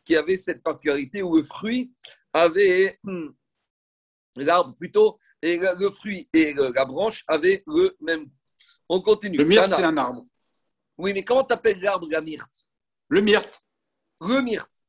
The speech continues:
Speaker 1: d'accord. Et, et, et le fruit, on l'appelle la myrte.
Speaker 2: Les
Speaker 1: Il y a
Speaker 2: branches
Speaker 1: le
Speaker 2: de
Speaker 1: myrte.
Speaker 2: myrte.
Speaker 1: Il y a le myrte et la myrte, d'accord. On continue. Tana. Non, c'est la Braïta. Et Savot.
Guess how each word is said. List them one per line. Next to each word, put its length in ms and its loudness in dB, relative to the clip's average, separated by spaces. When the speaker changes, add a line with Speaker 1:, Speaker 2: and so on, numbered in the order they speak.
Speaker 1:
d'accord. 440 -2
Et, 80 2
et, 360 -2
et 20 -2
le 120 0
fruit, 240 -8
on 40 -2
l'appelle 280 0
la 100 2
myrte. 400 -8
Speaker 2:
Les 100 -6
Speaker 1:
Il 40 -8
y 40 0
a 60 4
Speaker 2:
branches 140 2
Speaker 1:
le 60 2
Speaker 2:
de 40 0
Speaker 1:
myrte. 280 -2
Speaker 2:
myrte. 220 -8
Speaker 1:
Il 60 0
y 20 4
a 40 2
le 160 2
myrte 340 -4
et 120 2
la 120 2
myrte, 360 -10
d'accord. 360 -4
On 120 0
continue. 400 0
Tana. 360 2
Non, 160 0
c'est 80 -6
la 120 2
Braïta. 440 -2
Et 160 0
Savot. 340 0